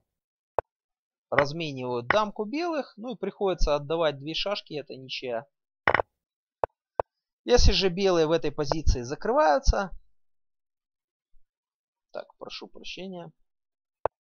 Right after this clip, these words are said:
Если же в этой позиции белые меняются Ж Ф шесть, когда чёрные ставят дамку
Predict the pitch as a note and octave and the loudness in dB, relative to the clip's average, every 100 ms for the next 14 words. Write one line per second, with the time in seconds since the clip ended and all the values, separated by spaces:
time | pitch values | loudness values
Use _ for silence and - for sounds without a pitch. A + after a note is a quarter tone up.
0 | _ _ _ _ G#3+ A3 G#3 F#3 F3+ G3+ | _ _ _ _ 6 8 8 2 2 2
1 | F#3 F3+ F3+ G3+ - D3+ D3 F3 D3+ B2 | 2 0 -4 2 2 2 0 0 2 0
2 | - - _ _ _ _ _ D3 F#3 G3 | -2 -8 _ _ _ _ _ -8 -2 2
3 | E3 C3+ - G#2+ G2+ _ _ - B2+ E3+ | 4 4 2 0 -8 _ _ -4 -2 0
4 | G3+ - E4+ D#4 - - _ _ _ - | 0 0 0 -6 -10 -20 _ _ _ -10
5 | C#3 E3+ D#3 - - F3 C#3+ C3+ - C#3+ | -2 2 2 2 -2 -2 -2 -6 -2 0
6 | D3 E3+ C#4 D4 B3 G#3+ | 0 -2 -2 -4 -8 -8